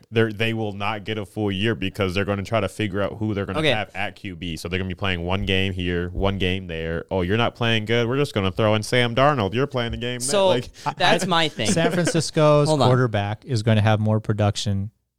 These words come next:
Speaker 3: next year, game in and game, game out, than Seattle.
Speaker 2: Would that be more of a hindrance if they kept all three? Granted, I think the N F L
Speaker 1: Yes,
Speaker 2: has now
Speaker 1: it's a hindrance.
Speaker 2: approved
Speaker 1: Yes, it's a hindrance
Speaker 2: three.
Speaker 1: because you have three quarterbacks that could potentially be starting quarterbacks,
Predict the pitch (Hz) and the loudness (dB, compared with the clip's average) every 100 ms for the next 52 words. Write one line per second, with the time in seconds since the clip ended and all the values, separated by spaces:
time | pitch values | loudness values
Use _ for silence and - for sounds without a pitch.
0 | _ _ - 107 107 - 101 98 - _ | _ _ -2 -2 0 0 0 0 -4 _
1 | _ _ _ 120 110 107 113 113 113 107 | _ _ _ -4 2 4 4 4 4 4
2 | 107 104 - 113 117 107 104 - - 110 | 2 0 2 4 6 4 0 -4 -6 0
3 | 107 - 101 101 - _ _ _ _ - | 0 0 -2 -4 -8 _ _ _ _ -2
4 | 139 143 175 175 156 147 139 127 123 139 | 2 4 4 2 2 2 4 2 0 -4
5 | - 117 107 117 127 107 104 98 98 98 | -6 -2 0 0 -2 -2 -2 -2 -4 -4
6 | - - _ - 101 - 95 - 127 - | -6 -10 _ -10 -8 -6 -6 -2 -2 -2
7 | - 101 95 104 101 98 101 104 101 104 | 0 0 -2 -4 -4 -2 -4 -2 -2 -2
8 | 110 110 98 110 104 - 101 98 104 101 | -6 -6 -4 -4 -4 -2 0 0 -2 -4
9 | 101 107 107 101 98 - 95 98 85 - | -4 -4 -2 -2 -6 -12 -12 -10 -10 -8
10 | 95 95 98 92 87 - 95 117 107 87 | -8 -6 -6 -6 -8 -8 -6 -4 -4 -6
11 | - _ _ - 95 95 - 117 120 - | -14 _ _ -8 -2 -2 -2 -4 -4 0
12 | 117 117 101 95 95 - 90 87 85 - | 0 0 0 0 0 -4 -6 -6 -8 -6
13 | 104 113 110 110 - 95 92 87 95 90 | -6 -4 -4 -6 -4 -2 -2 -4 -4 -4
14 | 80 78 82 | -2 -4 -4